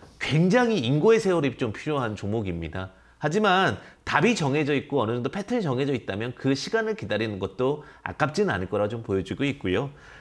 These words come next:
종목 자체의 과정으로 봤을 때는 사천팔백 원 정도까지, 오천 원의 저항이 많으니까 사천팔백 원까지 긴 숨을 좀 보시면은 충분히 다시 올라올 수 있다라고 보시면 될 것 같고, 디스플레이라든지 이런 부분들은 대한민국이 최고입니다.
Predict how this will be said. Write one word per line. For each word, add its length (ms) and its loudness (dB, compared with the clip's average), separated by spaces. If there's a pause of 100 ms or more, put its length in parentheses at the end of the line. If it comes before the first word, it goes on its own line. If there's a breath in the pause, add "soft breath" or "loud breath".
종목 240 4
자체의 480 6
과정으로 400 6
봤을 260 2
때는 480 4
사천팔백 840 0
원 100 4
정도까지, 420 2
오천 280 0
원의 100 0
저항이 260 -2
많으니까 600 -2 (220 loud breath)
사천팔백 560 0
원까지 340 -2
긴 200 -4
숨을 220 -4
좀 140 -6
보시면은 640 -2 (180 loud breath)
충분히 400 0
다시 220 -4
올라올 240 0
수 100 -8
있다라고 340 0
보시면 260 -4
될 140 -6
것 120 -2
같고, 420 -2 (160 loud breath)
디스플레이라든지 760 2
이런 200 2
부분들은 340 -2
대한민국이 460 -2
최고입니다. 560 -6